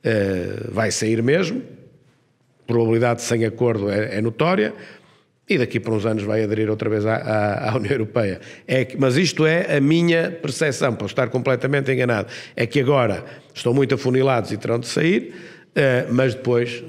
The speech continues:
daqui por uns anos, se calhar pedem outra vez a adesão e vão entrar outra vez, porque esse é que é o espaço natural para o Reino Unido. Mas também é a minha convicção, neste momento, que se eles repetissem o referendo, que o referendo daria um resultado diferente.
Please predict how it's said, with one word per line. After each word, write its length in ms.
daqui 240
por 120
uns 180
anos, 220
se 60
calhar 220
pedem 260
outra 200
vez 200
a 60
adesão 300
e 20
vão 160
entrar 260
outra 200
vez, 160
porque 320
esse 140
é 40
que 80
é 40
o 40
espaço 360
natural 440
para 380
o 80
Reino 240
Unido. 320
Mas 220
também 300
é 40
a 60
minha 200
convicção, 540
neste 240
momento, 260
que 80
se 140
eles 180
repetissem 800
o 40
referendo, 460
que 80
o 40
referendo 340
daria 200
um 40
resultado 420
diferente. 460